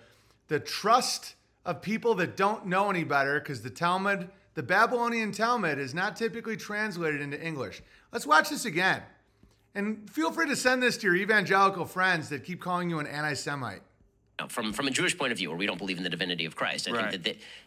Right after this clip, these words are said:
Speaker 2: there you can make an argument that the, the
Speaker 1: No, they believe in the, a miracle of compounding interest rates.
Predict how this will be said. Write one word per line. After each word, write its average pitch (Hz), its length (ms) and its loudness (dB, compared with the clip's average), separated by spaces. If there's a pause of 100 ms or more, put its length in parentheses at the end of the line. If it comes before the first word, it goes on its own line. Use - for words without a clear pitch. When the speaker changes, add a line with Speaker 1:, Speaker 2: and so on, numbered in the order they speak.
(120)
Speaker 2:
there 143 120 4
you 117 100 0
can 117 100 -4
make 107 140 -2
an 107 80 -2
argument 101 380 -2
that 92 120 -4
the, 90 220 -6 (400)
the 185 80 -4
Speaker 1:
No, 226 100 6
they 233 140 12
believe 202 320 0
in 214 100 0
the, 165 320 2
a 160 140 -2
miracle 196 400 6
of 143 140 0
compounding 196 720 -2
interest 185 440 -6
rates. 110 400 -8